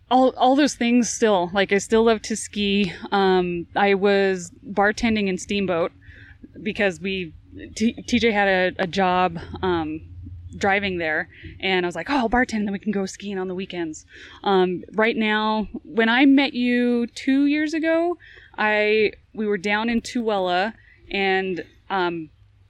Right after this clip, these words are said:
I was, I was like, "I really need to change," 'cause graphic design, sitting behind a computer, getting overweight, wasn't eating right. Um, I was like, "I need to change something." So then I learned about, um, personal training and studied and became a personal trainer 'cause of my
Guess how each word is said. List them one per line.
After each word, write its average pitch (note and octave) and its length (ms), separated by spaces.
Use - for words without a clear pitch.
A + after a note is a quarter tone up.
I G3 200
was, F3 400
I G3+ 100
was F#3 120
like, F3 180
"I F3 80
really F3+ 260
need E3+ 220
to - 80
change," F3+ 640
'cause G3 220
graphic G3 280
design, F#3+ 280
sitting - 160
behind F3+ 180
a - 20
computer, G#3 420
getting F3+ 240
overweight, F#3 540
wasn't E3+ 240
eating B3 240
right. G#3+ 380
Um, F#3+ 120
I F3 40
was F3+ 100
like, F#3 120
"I G3 60
need F#3+ 100
to E3+ 80
change G3 280
something." F#3 340
So F#3+ 120
then F#3 120
I F3+ 100
learned F3+ 300
about, F3 500
um, E3+ 240
personal F3 320
training F#3 480
and E3 160
studied F3+ 360
and F3 100
became E3+ 240
a D#3 40
personal F3 300
trainer F#3+ 320
'cause E3+ 280
of D#3+ 120
my F3+ 380